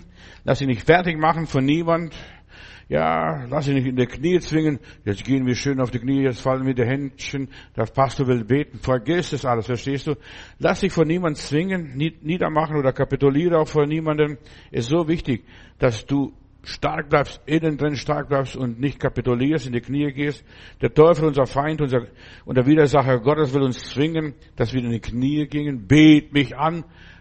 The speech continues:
hat er gesagt zum Herrn Jesus, verstehst du, dass er sich nicht geschämt hat, der arme Kerl? Ja. Der Teufel will uns erobern, uns unterwerfen, Gottes Werk in uns zerstören, was Gott alles aufgebaut hat.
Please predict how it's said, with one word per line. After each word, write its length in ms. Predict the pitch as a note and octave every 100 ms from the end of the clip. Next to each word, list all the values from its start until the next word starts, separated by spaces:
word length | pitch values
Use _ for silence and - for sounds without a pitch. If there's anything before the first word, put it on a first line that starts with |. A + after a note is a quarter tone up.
| -
hat 120 | C3
er 120 | C3
gesagt 320 | B2 A#2+ C#3+
zum 160 | - C3+
Herrn 160 | B2+ B2
Jesus, 340 | C#3+ C#3+ B2+
verstehst 300 | C3 C#3 B2+
du, 40 |
dass 180 | B2+ A#2+
er 60 | A#2+
sich 160 | A#2
nicht 160 | A#2 G#2+
geschämt 460 | A2+ - C#3 D#3 D3+
hat, 80 |
der 120 | C3+ B2+
arme 280 | C#3 C#3
Kerl? 380 | C3+ - D3+ G2 - - - -
Ja. 260 | C#2+ D2+ A2 - - - - - -
Der 80 | C#3+
Teufel 400 | F#3+ F3 F3 D#3+
will 100 | C3+ - -
uns 200 | D#3 D#3+
erobern, 720 | C#3+ C#3+ C#3 F#3 F3 E3 - G#2 - - - - -
uns 200 | C#3 B2+
unterwerfen, 640 | C#3 C#3 C3+ E3+ F#3 D#3+ C#3+
Gottes 320 | D3 C3+ D3
Werk 240 | F3+ F#3+
in 160 | C3+ D#3+
uns 180 | D#3+ -
zerstören, 500 | D3 B2+ - E3 C#3+
was 160 | C3+
Gott 140 | B2 C#3
alles 220 | C#3 A#2+
aufgebaut 680 | D#3+ F3 C#3+ E3 D3+ D3
hat. 140 | D3